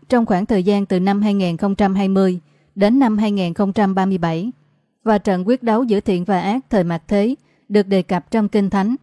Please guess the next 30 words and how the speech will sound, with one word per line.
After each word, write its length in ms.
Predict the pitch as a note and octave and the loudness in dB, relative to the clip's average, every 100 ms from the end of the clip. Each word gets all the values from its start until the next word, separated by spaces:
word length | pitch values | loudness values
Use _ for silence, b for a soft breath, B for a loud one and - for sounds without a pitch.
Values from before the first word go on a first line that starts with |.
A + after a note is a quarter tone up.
| _ | _
sẽ 240 | - - G#3 | -10 -4 -2
xảy 180 | - A#3 | 0 0
ra 320 | B3 G#3+ G3 - - | 0 0 -2 -6 -2
vào 140 | G3+ | 0
năm 220 | G3+ A3 | 2 0
hai 120 | A3 | 0
nghìn 240 | A3 G3 F3 | 0 -2 -2
không 180 | G#3+ G#3 | -2 -2
trăm 220 | G#3 G3+ | -2 0
hai 120 | G3+ | -2
mươi. 300 | G3 G3 F#3 - _ _ _ _ _ | 0 -2 -4 -10 _ _ _ _ _
Có 120 | C4+ | 0
lẽ 360 | C4 F#3 E3+ A#3 _ - | 0 0 -2 -8 _ -2
nhân 240 | A#3 A#3+ | 2 2
loại 220 | G#3+ E3+ | 2 0
đang 180 | E3+ G#3+ | 0 -2
phải 160 | G3+ F3 | -2 -2
đối 160 | A3+ | 0
mặt 200 | B3+ G3 - | 2 0 -2
với 140 | G#3 | 0
năm 220 | B3 A#3 | 2 2
hai 140 | G#3+ G#3+ | 0 0
nghìn 200 | F#3+ E3+ | -2 -2
không 180 | G#3 G3+ | -2 0
trăm 200 | G3+ G3 | 0 0
hai 140 | G3+ | 0
mươi 300 | G3 G3 F3+ - - | 2 0 -2 -8 -2
nhiều 180 | G#3 F#3 | 0 2
biến 200 | G3 B3+ | 2 2
cố. 320 | G#3+ G#3 | 2 2